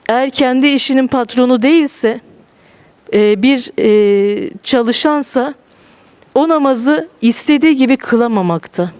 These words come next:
Belki istiyor uzunca bir namaz kılayım, şöyle güzelce dualarımı okuyayım ama önünde bir sürü engel var. Ve şeytan kulağına fısıldıyor, diyor ki,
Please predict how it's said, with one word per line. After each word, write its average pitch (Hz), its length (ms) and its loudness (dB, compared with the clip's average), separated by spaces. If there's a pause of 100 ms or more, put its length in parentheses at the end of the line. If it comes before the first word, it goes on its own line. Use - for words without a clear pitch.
(180)
Belki 269 300 -2
istiyor 269 540 0
uzunca 247 500 2
bir 247 160 2
namaz 247 360 0
kılayım, 196 340 -4
şöyle 214 300 2
güzelce 202 640 -2
dualarımı 202 560 -2
okuyayım 214 340 -2
ama 262 240 -2 (640)
önünde 247 400 2
bir 294 140 2
sürü 254 260 -2
engel 247 540 0
var. 180 340 -8 (640)
Ve 254 280 0
şeytan 262 520 0
kulağına 262 420 0
fısıldıyor, 233 640 0
diyor 277 200 2
ki, 226 200 -2